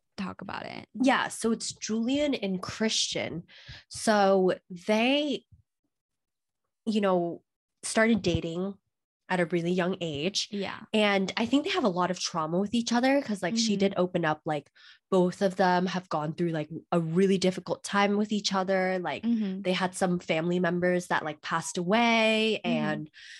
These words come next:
Speaker 2: like, just some really, really tragic things. And you can, <clears throat> and then there was, like, some cheating along the way,
Speaker 1: Yeah.
Speaker 2: like, when they were in their relationship.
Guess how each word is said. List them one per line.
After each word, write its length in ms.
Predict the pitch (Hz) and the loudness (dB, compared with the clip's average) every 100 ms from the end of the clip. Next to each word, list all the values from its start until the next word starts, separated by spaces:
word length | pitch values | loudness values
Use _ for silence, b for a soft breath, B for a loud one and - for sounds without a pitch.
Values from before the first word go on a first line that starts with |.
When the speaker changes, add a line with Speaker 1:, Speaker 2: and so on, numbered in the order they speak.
| B | B
Speaker 2:
like, 160 | - 180 | -4 -2
just 160 | 202 190 | -2 0
some 160 | 208 | 2
really, 200 | 208 240 | 4 4
really 240 | 233 220 202 | 4 4 2
tragic 440 | - 170 165 170 - | 0 -2 -6 -8 -6
things. 400 | 156 156 208 208 | -6 -2 -4 -4
And 260 | 185 180 160 B B B | -4 -4 -4 B B B
you 120 | 208 | -2
can, 300 | 214 285 294 - _ _ _ | 2 2 2 -8 _ _ _
<clears throat> 320 | - - _ - | -14 -14 _ 0
and 140 | 226 | 4
then 160 | 220 208 | 4 4
there 100 | 208 | 2
was, 140 | 226 | 2
like, 120 | 233 | -2
some 200 | - 208 | -2 -2
cheating 460 | 185 - 202 175 175 | 0 0 2 2 2
along 320 | 175 180 185 | 2 2 0
the 80 | 190 | 0
way, 480 | 190 185 185 190 196 | 0 0 0 -2 -6
Speaker 1:
Yeah. 320 | 214 - - | -12 -12 -12
Speaker 2:
like, 200 | 165 170 | -10 -2
when 140 | 175 170 | -2 0
they 80 | 165 | -2
were 160 | 170 | -2
in 220 | 165 170 175 | -2 -2 -2
their 140 | 165 | -2
relationship. 720 | 160 156 143 180 180 196 190 | -2 -4 -4 -4 -2 0 -2